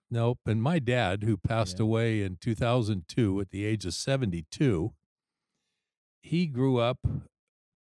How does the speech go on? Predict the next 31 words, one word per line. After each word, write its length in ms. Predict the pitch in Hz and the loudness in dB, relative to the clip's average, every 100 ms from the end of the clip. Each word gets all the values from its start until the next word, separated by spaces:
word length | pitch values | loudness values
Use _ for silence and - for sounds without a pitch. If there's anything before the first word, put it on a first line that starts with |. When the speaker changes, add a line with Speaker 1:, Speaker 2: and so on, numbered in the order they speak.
| _ - | _ -4
Speaker 1:
in 140 | 113 | 0
the 100 | 110 | 0
early 220 | 110 104 92 | 0 0 -2
years. 260 | 98 117 | -2 -2
He 60 | 110 | -2
was 160 | 95 90 | -4 -4
born 220 | 107 104 | -2 0
in 80 | 101 | 0
nineteen 360 | 104 98 110 | -2 -4 -4
twenty-nine. 800 | - 123 120 117 107 85 82 120 - _ - | -2 -2 0 0 0 -2 -6 -8 -10 _ -20
Speaker 2:
Yeah. 80 | - _ _ _ _ _ _ _ 127 | -20 _ _ _ _ _ _ _ -4
Speaker 1:
Grew 280 | 120 185 139 | 4 6 6
up, 240 | 123 127 - - 127 - | 2 -2 -10 -12 -12 -6
uh, 120 | 127 - 117 | -6 -4 -2
being 220 | 135 135 | 0 2
disgusted 800 | 113 - - 156 156 - 127 120 | 0 -2 -2 0 0 2 -2 0
by 180 | 117 117 | 0 2
horses, 600 | 139 175 - - - - _ 143 | 4 2 2 -6 -8 -16 _ -4
and 160 | 123 | 0
I 80 | 120 | 0
could 180 | 147 131 | 0 0
never 260 | 147 151 | 0 0
figure 400 | 127 - 143 135 | -2 -2 2 2
that 240 | 123 120 131 | 4 2 2
out, 280 | 180 127 - | 2 0 -2
why 320 | 110 123 139 | -2 0 0
he 180 | 139 131 | 0 -2
disliked 640 | 110 131 - 127 117 95 - | 0 -2 0 0 0 -2 -2
horses 460 | 190 190 - 80 | 2 2 -2 -6
so 220 | - 113 92 | -6 -4 -2
much. 400 | 85 69 - | -2 -6 -10